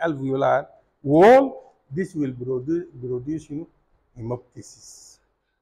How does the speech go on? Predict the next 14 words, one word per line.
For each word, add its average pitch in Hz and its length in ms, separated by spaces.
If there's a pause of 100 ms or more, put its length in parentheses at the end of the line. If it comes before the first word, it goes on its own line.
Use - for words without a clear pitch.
(880)
Coughing 143 340
up 131 140
شنو؟ 143 320 (920)
blood. 110 260 (1700)
واضح؟ 180 280 (720)
ها، 151 180
تاني. 170 420 (1400)
تاني 165 220
زي 131 140
شنو؟ 156 260 (960)
Pulmonary 214 600
infarction. 233 540 (880)
Pulmonary 160 640
شنو؟ 220 240